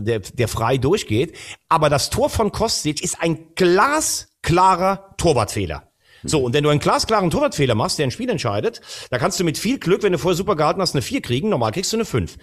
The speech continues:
Speaker 1: Was kriegt der? Eine drei.
Speaker 2: Mhm.
Speaker 1: Sind wir mittlerweile denn schon so weit irgendwie, dass sich alle, okay, Neuer, wenn er nicht jetzt drei Dinger sich durch die Hose reinwirft, dann kriegt der immer mindestens eine drei und wenn er nur einen hält, oh, Manuel Neuer. Also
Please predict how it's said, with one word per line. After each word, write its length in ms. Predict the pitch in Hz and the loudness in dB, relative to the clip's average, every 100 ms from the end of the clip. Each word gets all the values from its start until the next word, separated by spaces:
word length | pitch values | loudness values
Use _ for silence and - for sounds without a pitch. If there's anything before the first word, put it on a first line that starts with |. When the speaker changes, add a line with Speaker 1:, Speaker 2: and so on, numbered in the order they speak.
| - - | -20 -6
Speaker 1:
Was 160 | 110 | -4
kriegt 220 | - 123 - | -4 -4 -2
der? 60 | |
Eine 140 | 208 220 | -2 -2
drei. 400 | - 101 78 76 - - - | -2 -2 -4 -8 -14 -16 -8
Speaker 2:
Mhm. 120 | 95 | -6
Speaker 1:
Sind 200 | 73 170 | -2 0
wir 100 | 175 | 2
mittlerweile 500 | 165 190 185 180 202 | 0 0 0 2 0
denn 140 | 185 165 | 0 -2
schon 240 | - 147 | -2 -2
so 320 | 113 117 214 | 0 -4 -2
weit 300 | 170 165 233 | -2 -2 -2
irgendwie, 440 | 175 202 208 - 190 | -2 -2 -2 -4 -2
dass 200 | 165 - | 0 0
sich 240 | 147 - | -2 0
alle, 260 | 151 240 226 - - - | 2 4 2 -2 -8 -4
okay, 420 | - 147 92 - - - | 2 2 2 -2 -20 0
Neuer, 380 | 151 185 262 233 | 4 6 6 4
wenn 120 | 214 | 4
er 80 | 196 | 4
nicht 160 | 175 | 4
jetzt 240 | 190 - - | 2 0 -4
drei 260 | 151 254 | 2 2
Dinger 280 | 311 233 165 | 4 4 4
sich 140 | 135 - | 2 0
durch 120 | 143 | 2
die 80 | 139 | 2
Hose 320 | 131 135 117 | 2 2 2
reinwirft, 540 | 117 120 120 190 226 | 2 2 4 2 2
dann 100 | 160 | 0
kriegt 240 | - 240 - | 0 -4 -2
der 160 | 208 | -2
immer 180 | 226 277 | 2 2
mindestens 460 | 240 277 220 208 185 | 2 0 0 0 0
eine 80 | |
drei 320 | 170 170 180 269 | 0 0 2 2
und 60 | |
wenn 80 | 226 | 2
er 60 | 208 | 2
nur 120 | 180 | 2
einen 180 | 196 196 | 2 4
hält, 240 | 156 175 - - - - | 4 2 -2 -18 -10 0
oh, 300 | 143 113 87 - _ - | 2 2 -2 -10 _ -2
Manuel 420 | 147 165 156 139 | 0 2 2 2
Neuer. 340 | 131 123 92 - - - - | 2 2 0 -4 -14 -16 -14
Also 160 | - 120 | -6 -6